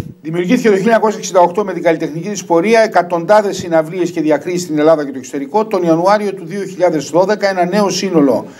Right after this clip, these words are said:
υπό τη διεύθυνση του μαέστρου Δημήτρη Μπουζάνη εισήλθε δυναμικά στο χώρο της καινοτομίας, ερμηνεύοντας σύγχρονα έργα Ελλήνων και ξένων συνθετών.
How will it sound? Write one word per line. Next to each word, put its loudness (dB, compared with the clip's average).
υπό 0
τη -4
διεύθυνση 0
του -6
μαέστρου 2
Δημήτρη -2
Μπουζάνη 0
εισήλθε 0
δυναμικά 0
στο -4
χώρο 0
της -6
καινοτομίας, 0
ερμηνεύοντας 0
σύγχρονα 0
έργα 2
Ελλήνων 2
και -4
ξένων -2
συνθετών. -2